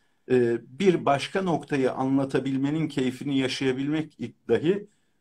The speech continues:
turist rehberi için çok kıymetlidir. Bu yüzden yukarıdan bir bakışla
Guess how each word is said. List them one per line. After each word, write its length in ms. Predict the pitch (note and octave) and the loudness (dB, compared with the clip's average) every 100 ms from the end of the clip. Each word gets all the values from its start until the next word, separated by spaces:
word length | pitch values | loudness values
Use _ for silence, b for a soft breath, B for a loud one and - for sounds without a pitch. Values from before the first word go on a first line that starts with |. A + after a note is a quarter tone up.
| _ | _
turist 360 | D#3 D#3 D#3 C#3+ | -2 0 0 -2
rehberi 380 | B2+ C3 B2+ | -2 0 -2
için 240 | A#2+ - F3 | -2 -2 -6
çok 260 | E3 C3+ | -2 -4
kıymetlidir. 640 | - A#2+ A#2+ A#2 C#3 D3 C#3+ | -2 -2 -2 -2 -6 -6 -4
Bu 120 | E3 | 0
yüzden 440 | D#3 C3 F3 F#3+ - _ _ _ | 0 2 0 0 -6 _ _ _
yukarıdan 680 | A#2 B2+ C3+ C#3 C#3 F3 D#3 | -4 -2 2 2 2 2 2
bir 240 | B2 G2 - _ _ - | 0 -2 -6 _ _ 0
bakışla 800 | B2+ A#2 E3 - C3 B2+ F3 | 0 0 -4 -2 2 2 2